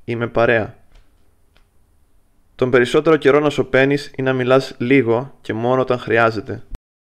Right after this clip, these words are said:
Κάπου κάπου, όταν το φέρει η περίσταση, να μιλάς, αλλά όχι για ό,τι να είναι. Να μην μιλάς για μονομαχίες, για υποδρομίες, για αθλητές, για φαγητά και ποτά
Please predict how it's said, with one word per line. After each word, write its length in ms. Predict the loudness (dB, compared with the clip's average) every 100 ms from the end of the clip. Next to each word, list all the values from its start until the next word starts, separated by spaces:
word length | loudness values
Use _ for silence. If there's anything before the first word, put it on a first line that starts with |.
| _
Κάπου 280 | -2 -2 0
κάπου, 500 | 2 2 2 -4 -4 _ _ _ _
όταν 240 | 2 4
το 80 | 2
φέρει 240 | 2 2
η 60 | 4
περίσταση, 560 | 4 4 4 2 -2 -2
να 100 | -2
μιλάς, 560 | 0 2 2 0 -18 _ _ _ 0
αλλά 200 | 2 2
όχι 220 | 2 2
για 120 | 2
ό,τι 160 | 2 -2
να 160 | -6
είναι. 220 | -6 -10 -18 _ _ _ _ _ _ _ _ _ _ _ _
Να 140 | 0
μην 140 | 2 4
μιλάς 300 | 4 4 4
για 100 | 2
μονομαχίες, 760 | 2 2 0 -2 0 6 6 4
για 120 | 2
υποδρομίες, 960 | 2 0 0 -2 0 2 2 2 -2 -4
για 200 | 2 2
αθλητές, 720 | 0 -8 0 2 4 2 -2
για 180 | -2 -2
φαγητά 480 | 0 -2 0 0
και 120 | 0 -2
ποτά 540 | -4 0 2 2 0